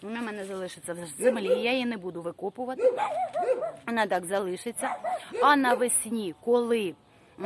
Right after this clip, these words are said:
і не буду я її не зрізати, жодної квіточки, жодного там пагона не буду зрізати. Навесні, коли вже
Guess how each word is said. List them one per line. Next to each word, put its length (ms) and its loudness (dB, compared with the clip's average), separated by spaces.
і 120 4
не 100 2
буду 240 -6
я 160 -4
її 120 -8
не 100 -4
зрізати, 640 -2
жодної 440 -4
квіточки, 560 -8
жодного 520 -6
там 220 -6
пагона 380 -6
не 100 -8
буду 260 -12
зрізати. 540 0
Навесні, 580 0
коли 240 -2
вже 340 -4